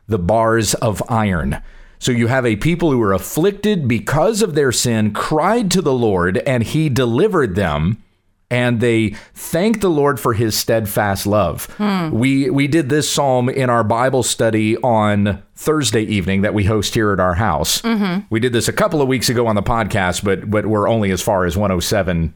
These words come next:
Speaker 2: Yeah.
Speaker 1: Psalm one oh seven in, in our, uh, in, in our own Thursday night Bible study.
Speaker 2: Starting in that.
Speaker 1: Yes. And in preparation for teaching it in my own home, which I didn't do this when I did it on the <laughs> podcast, but I went to John Calvin's commentary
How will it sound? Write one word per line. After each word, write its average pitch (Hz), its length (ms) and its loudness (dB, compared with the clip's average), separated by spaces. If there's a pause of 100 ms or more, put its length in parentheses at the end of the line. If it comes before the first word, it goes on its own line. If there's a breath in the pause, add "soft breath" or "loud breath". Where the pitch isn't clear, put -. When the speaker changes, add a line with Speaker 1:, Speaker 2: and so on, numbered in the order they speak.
(160)
Speaker 2:
Yeah. 196 380 0
Speaker 1:
Psalm 165 180 2
one 123 160 2
oh 120 80 2
seven 120 300 0
in, 101 140 2
in 104 320 0
our, 98 300 2
uh, 95 380 2
in, 120 160 -2
in 110 180 0
our 95 160 2
own 92 200 0
Thursday 120 380 0
night 90 200 0
Bible 87 260 0
study. 80 400 -2
Speaker 2:
Starting 147 440 -6
in - 160 -14
that. - 200 -18
Speaker 1:
Yes. 113 380 -2 (760)
And 160 180 0
in 175 180 0
preparation 165 640 0
for 113 160 0
teaching 143 340 0
it 113 240 -2
in 156 140 0
my 123 180 2
own 104 140 0
home, 123 480 0 (100)
which 107 240 0
I 120 80 2
didn't 120 220 0
do 113 120 2
this 104 220 0
when 107 140 0
I 98 60 2
did 110 160 2
it 101 100 2
on 95 100 2
the 90 80 0
<laughs> - 0 -
podcast, 110 640 0 (380 loud breath)
but 143 120 2
I 147 100 2
went 185 260 0
to 147 220 0
John 143 340 0
Calvin's 135 600 0
commentary 101 880 0